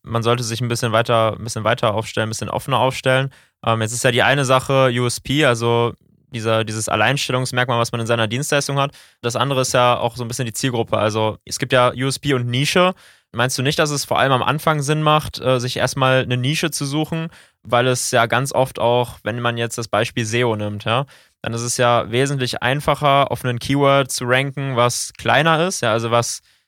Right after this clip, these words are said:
nischiger ist, als wenn man jetzt sofort auf das Global-Keyword oder sowas ranken möchte, weil man ja auch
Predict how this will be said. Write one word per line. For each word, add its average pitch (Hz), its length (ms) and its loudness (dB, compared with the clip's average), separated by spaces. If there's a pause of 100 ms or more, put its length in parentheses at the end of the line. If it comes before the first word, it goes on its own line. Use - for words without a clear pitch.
(180)
nischiger 170 640 2
ist, - 260 -6 (260)
als 131 220 2
wenn 127 140 2
man 123 140 2
jetzt 127 180 0
sofort 123 560 0 (100)
auf 120 140 -2
das - 340 -6 (120)
Global-Keyword 123 720 2
oder 107 160 0
sowas 110 320 -2
ranken 113 260 -4
möchte, 113 320 -2
weil 117 120 2
man 113 220 0 (320)
ja 104 100 0
auch 113 280 0